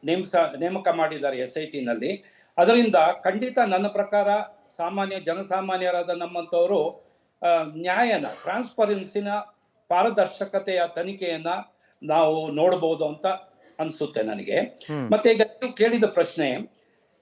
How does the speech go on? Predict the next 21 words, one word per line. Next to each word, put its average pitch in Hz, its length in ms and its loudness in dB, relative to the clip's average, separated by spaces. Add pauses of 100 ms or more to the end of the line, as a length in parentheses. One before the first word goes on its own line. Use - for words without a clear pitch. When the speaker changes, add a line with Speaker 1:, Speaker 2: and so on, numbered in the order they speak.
(240)
Speaker 1:
ಆಮ್, 196 420 2
ನಾಗೇಂದ್ರ 247 400 2
ಬಾಬು, 240 340 0
ಇದು 220 160 -2
ಮೊಟ್ಟ - 360 -6
ಮೊದಲಿಗೆ 226 800 -6 (100)
rarest 247 760 0
of 190 260 -6
rare 196 260 0
case. - 500 -12 (400)
ನನ್ನ 185 300 2
ಪ್ರಕಾರ 196 520 2 (200)
ಇಡೀ 185 460 -6
ನಮ್ಮ 185 200 -4 (140)
ದೇಶದಲ್ಲಿ, 190 560 -2
ಭಾರತ 190 320 0
ದೇಶದಲ್ಲಿಯೇ 196 1080 0 (400)
rarest 233 640 4
of 214 300 0
rare 190 240 -2
case. - 480 -10